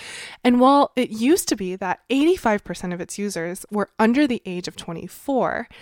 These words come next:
that seems to have gone up a bit. It was reported recently that forty percent of its users are now between the ages of twenty-four and thirty. That's still super young, but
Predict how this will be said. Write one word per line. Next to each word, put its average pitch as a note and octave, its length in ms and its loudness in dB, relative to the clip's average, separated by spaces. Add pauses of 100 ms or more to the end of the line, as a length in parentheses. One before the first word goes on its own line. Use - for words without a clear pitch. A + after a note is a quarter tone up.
(320)
that C#4+ 260 2
seems F#3 560 -4
to G3+ 140 -4
have F3 180 -10
gone E3+ 240 -4
up C#4+ 140 2
a A3+ 40 0
bit. - 280 -6 (420)
It A3 60 4
was G#3 120 2
reported G#3 380 0
recently C4+ 460 2
that A3 260 0
forty G#3+ 420 2
percent G3 380 -2
of F3+ 80 -6
its - 160 -6
users A3+ 480 4
are G#3 100 6
now F#3 160 6
between G3 340 -8
the - 140 -8
ages F#3 280 -4
of - 160 -16
twenty-four F#3+ 800 -4
and F#3+ 180 -8
thirty. A3+ 480 -2 (640)
That's B3 320 4
still D#4+ 520 2
super C#4 380 0
young, A3 580 2
but A3 260 0